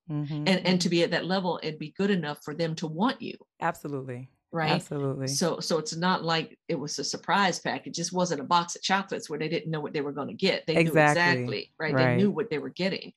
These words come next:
Speaker 1: Right.
Speaker 2: Um, yeah. So, okay. So, all right. Well, so we'll put that behind us.
Speaker 1: Mm-hmm.
Speaker 2: So then, so then what?
Speaker 1: So then I found myself, you know, just looking for positions, and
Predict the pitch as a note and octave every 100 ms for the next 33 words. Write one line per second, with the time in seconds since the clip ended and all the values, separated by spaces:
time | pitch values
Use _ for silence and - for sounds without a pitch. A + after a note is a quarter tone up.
0 | - - D3 C3 B2+ D3 D3 C#3+ C#3+ -
1 | _ - D#3 C3 - - E3 D3 C#3+ C#3+
2 | - G#3 B3 E3+ E3+ G#3+ A3+ A#3 F3+ G3
3 | G3+ G3+ A#3+ B3+ A#3 A3+ - F3+ E3+ D#3
4 | D#3 G3 - A3+ A3 A3+ A3 G#3+ B3+ B3
5 | - D4+ C4 A#3 D#3 - - _ _ _
6 | _ - - - - _ - B3 B3 C#4+
7 | E4+ D#4+ A3 - A3+ A3 G#3 G3+ G#3 G3+
8 | G3 G3 - - _ - F3+ A#3 G#3 G#3+
9 | G#3+ G#3+ G#3 G#3+ G3+ G3 F#3+ F#3+ - F3+
10 | G3 G3+ D#3 D3 E3+ F#3+ - E3 D#3+ D#3
11 | D3 C#3+ C#3 C3+